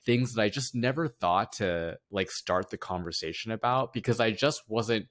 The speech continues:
curious about them in that way because I was just like, "Oh, this is mom and this is dad." And so that's, like, all, all, all the depth there is to them as people. But it wasn't until I really thought about them outside of this, like, mom, dad box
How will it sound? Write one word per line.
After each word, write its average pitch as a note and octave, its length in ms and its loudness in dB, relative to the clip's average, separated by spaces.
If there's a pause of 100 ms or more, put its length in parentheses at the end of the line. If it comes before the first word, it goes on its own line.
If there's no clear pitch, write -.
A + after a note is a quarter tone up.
curious C3 500 4
about D3 320 0
them D3+ 200 0
in G#2+ 180 0
that G2+ 220 2
way F#2 280 2
because A#2+ 240 0
I A#2 60 4
was A2 80 2
just A#2 140 -6
like, A2 180 0
"Oh, B2 140 2
this C3 180 -2
is A#2+ 140 -4
mom D#2+ 440 -4 (140)
and C3 160 4
this C3 160 2
is D3 100 0
dad." B2 440 0
And A#2 200 0
so B2+ 140 6
that's, B2+ 240 2
like, A#2+ 220 2
all, C3 340 6
all, C#3 560 6
all B2 140 6
the B2+ 100 4
depth - 400 -2
there G2 160 0
is G2+ 300 -4
to - 120 -6
them F2 280 -4
as F#2 160 -6
people. B2+ 600 -6
But B2 120 6
it B2 80 6
wasn't B2+ 340 2
until A#2+ 300 0
I G#2 140 4
really G2 320 -2 (120)
thought G#2 220 2
about F2 520 0
them G2 380 -2
outside F#2+ 520 -2
of F2+ 160 -4
this, F2 220 -4
like, E2 300 -4
mom, F2+ 440 0
dad E2 520 -2
box - 540 -4